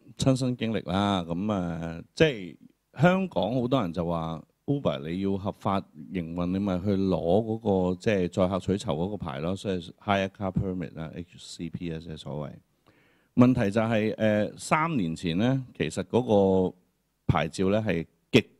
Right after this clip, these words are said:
度之不合理地難攞嘅。點樣為之極度不合理地難攞呢？第一件事就係你要交個 proposal 畀運輸署，噉個 proposal 入邊包括就係你自己營運嘅經驗，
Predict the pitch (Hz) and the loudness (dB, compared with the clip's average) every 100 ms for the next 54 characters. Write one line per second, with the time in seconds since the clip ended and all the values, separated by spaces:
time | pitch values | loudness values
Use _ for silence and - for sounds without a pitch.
0 | _ _ 120 104 101 135 143 135 120 87 | _ _ 6 6 4 0 -2 -2 -2 0
1 | 90 92 87 82 78 76 - 85 80 90 | 0 2 0 -2 -8 -14 -14 -8 -6 -6
2 | - _ _ _ _ _ _ _ 120 160 | -8 _ _ _ _ _ _ _ 8 8
3 | 170 175 104 - 143 - - - 90 - | 8 6 4 2 -2 0 0 4 2 2
4 | 117 104 - 71 82 87 90 82 80 73 | -2 -4 -8 -6 -4 0 0 0 -2 -8
5 | 78 90 104 - _ _ _ - 139 143 | -4 -2 -2 -4 _ _ _ 4 4 4
6 | 101 104 92 92 98 101 104 127 123 107 | 0 -2 -2 0 2 2 0 -2 0 -2
7 | - 90 110 117 - 71 - 80 82 98 | 0 0 0 -4 -4 -4 -2 -2 0 -2
8 | - - 85 85 104 - 76 71 - _ | -4 -4 -2 0 -2 0 0 0 -6 _
9 | _ _ _ _ - 175 208 - 107 127 | _ _ _ _ 4 4 8 8 8 6
10 | 160 104 85 113 120 123 127 117 95 87 | 4 4 4 2 2 2 0 0 2 0
11 | 82 92 - 87 127 120 90 71 71 80 | 0 -2 -4 -2 0 0 -2 -4 -8 -4
12 | 85 - 98 90 82 | -4 2 2 4 0